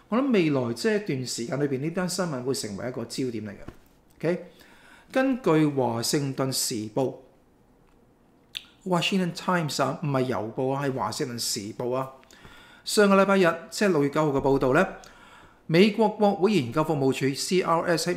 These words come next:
五月喺華盛頓發布一份重要報告。呢個報告基於有關中共隱匿財富嘅公開報道，即係，即係全部將呢啲嘢呢，將佢講出嚟。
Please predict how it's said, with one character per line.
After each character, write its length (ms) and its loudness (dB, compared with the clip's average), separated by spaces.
五 60 -4
月 180 0
喺 160 -6
華 160 -4
盛 200 -4
頓 80 -4
發 160 -4
布 120 -4
一 60 0
份 160 -6
重 180 -6
要 80 -2
報 140 -2
告。 300 -4
呢 80 2
個 60 2
報 160 -2
告 120 -6
基 100 2
於 140 0
有 140 -2
關 180 0
中 300 0
共 200 -4
隱 240 -4
匿 240 2
財 400 -8
富 160 -2
嘅 280 0
公 260 4
開 160 4
報 160 2
道， 180 4
即 140 2
係， 100 6
即 140 0
係 180 2
全 340 -6
部 120 0
將 180 0
呢 80 -2
啲 160 2
嘢 60 -2
呢， 100 -2
將 260 -4
佢 340 -8
講 180 -6
出 120 -2
嚟。 80 -2